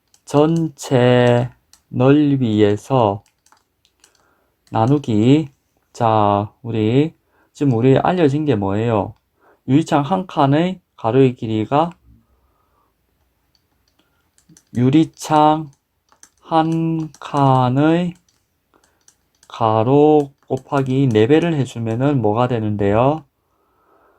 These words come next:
자, 이게 유리창 전체 붙인 거의 세로가 되죠. 그죠? 붙인 거 세로가 되잖아. 아니, 세로가 아니고 가로가 되잖아. 그지?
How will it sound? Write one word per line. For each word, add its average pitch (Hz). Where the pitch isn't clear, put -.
자, 117
이게 151
유리창 160
전체 175
붙인 165
거의 123
세로가 139
되죠. 98
그죠? 104
붙인 139
거 110
세로가 139
되잖아. 98
아니, 127
세로가 147
아니고 110
가로가 139
되잖아. 101
그지? 104